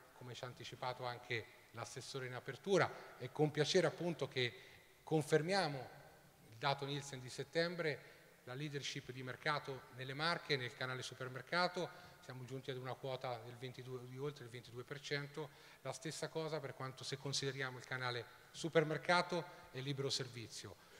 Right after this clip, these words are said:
Diciamo, questa crescita è stata importante soprattutto negli ultimi anni e ci ha permesso di raggiungere appunto la leadership nel settore. Dobbiamo comunque, eh, continuare, eh, nella, nel processo di crescita per consolidare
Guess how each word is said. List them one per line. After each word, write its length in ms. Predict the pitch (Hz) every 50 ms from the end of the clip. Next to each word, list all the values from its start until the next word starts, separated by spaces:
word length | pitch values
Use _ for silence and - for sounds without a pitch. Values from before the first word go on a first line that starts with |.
| - - - -
Diciamo, 240 | - - 127 131 139
questa 320 | - 170 160 - - 156
crescita 420 | - 170 175 160 - - 143 -
è 40 | 120
stata 280 | - - 135 131 - 131
importante 600 | 131 127 - 156 147 139 - 170 180 196 190 156
soprattutto 680 | 135 - 127 - 117 - - 143 139 - 131 120 - - -
negli 200 | - 131 139 135
ultimi 380 | 147 156 139 - 170 160 160 160
anni 340 | 160 165 165 170 170 165 151 - - - -
e 100 | - 117
ci 80 | - -
ha 60 | 131
permesso 420 | - 143 139 139 139 123 - -
di 120 | 131 131 127
raggiungere 500 | 127 123 120 120 127 127 127 123 113 113
appunto 460 | - - 131 127 113 - 127 113 113 - - - -
la 120 | 123 123
leadership 800 | 123 127 131 131 120 123 107 - - - 127 - - - 113 101 - - - -
nel 160 | - 117 104
settore. 560 | - - 113 - - - 104 95 92 92 85 - - - - - - -
Dobbiamo 380 | - 123 123 143 143 135 139 135
comunque, 560 | - - 139 143 139 135 - 139 135 123 - - - - - -
eh, 100 | 117 -
continuare, 840 | - - 143 143 143 - 151 147 143 147 147 147 147 143 135 127 - - - - - -
eh, 140 | 120 120 120
nella, 520 | 123 123 120 120 123 120 117 113 113 110 110
nel 100 | 120 123
processo 480 | - - 139 127 - 156 135 - - 147
di 120 | 139 147
crescita 440 | - 156 156 143 - - 156 156 147
per 480 | 139 135 131 123 123 - - - - -
consolidare 840 | - 143 139 131 - - 139 135 143 135 143 139 135 135 139 135 127